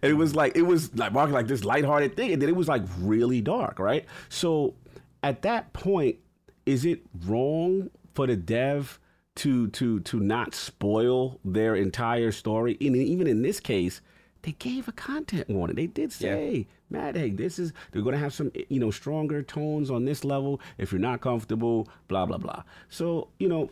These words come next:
Speaker 1: that, that, just my basic, from the outside looking in, you know, I, I want, I'm curious to get what you thought on it, because I do struggle with gamers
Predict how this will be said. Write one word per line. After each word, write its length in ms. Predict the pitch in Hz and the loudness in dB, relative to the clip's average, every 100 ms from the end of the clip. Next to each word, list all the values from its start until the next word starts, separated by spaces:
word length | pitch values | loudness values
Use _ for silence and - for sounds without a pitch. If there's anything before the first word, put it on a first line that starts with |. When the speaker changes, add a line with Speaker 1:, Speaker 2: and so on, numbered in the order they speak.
| - | -6
Speaker 1:
that, 200 | - - | -10 -6
that, 160 | 208 185 | -6 -4
just 220 | 247 220 | -4 -2
my 160 | 180 107 | -2 0
basic, 420 | 101 107 117 - | 0 0 -2 -8
from 200 | - 110 | -4 0
the 100 | 104 | 2
outside 360 | 113 107 110 | 0 0 0
looking 360 | 98 101 104 92 | 0 0 0 0
in, 280 | 98 98 92 - _ 101 | 2 0 -2 -8 _ -2
you 100 | 104 | 0
know, 140 | 95 | 0
I, 160 | - 85 | -2 -4
I 40 | 104 | -2
want, 300 | 110 123 92 | 0 0 -2
I'm 40 | |
curious 260 | - 123 107 | -2 -2 0
to 60 | |
get 160 | 107 104 | -2 -2
what 200 | 104 139 | -2 -4
you 80 | 113 | -4
thought 200 | 120 107 | -2 0
on 80 | 101 | 0
it, 80 | |
because 420 | 90 95 113 98 - - - - - | -2 -2 -2 -2 -6 -20 -20 -18 -4
I 120 | 214 | -4
do 240 | 226 311 302 | -2 -2 -2
struggle 420 | - 170 147 135 | 0 0 2 2
with 260 | 117 104 | 2 0
gamers 800 | 90 120 139 131 127 123 117 - | 0 2 2 4 4 4 0 -6